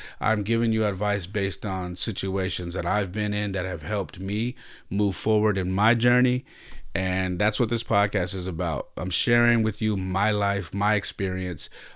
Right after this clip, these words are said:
I am by no means a professional, uh, at any of these things, um,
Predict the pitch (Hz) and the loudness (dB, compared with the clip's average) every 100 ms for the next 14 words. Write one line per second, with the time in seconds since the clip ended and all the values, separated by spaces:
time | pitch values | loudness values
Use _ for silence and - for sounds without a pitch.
0 | - 95 95 90 87 90 101 101 95 92 | -4 0 0 0 0 0 0 0 0 -2
1 | 87 82 92 85 95 90 - 90 82 82 | -4 -6 -8 -4 0 0 0 -2 -4 -6
2 | - - - - - 82 87 71 73 - | -10 -20 -20 -18 -8 -4 -2 0 0 -2
3 | - 107 113 101 85 85 85 92 80 82 | 0 2 2 2 0 -2 -4 -6 -4 -4
4 | - - - 80 60 55 53 143 | -8 -12 -6 -4 -4 -6 -8 -12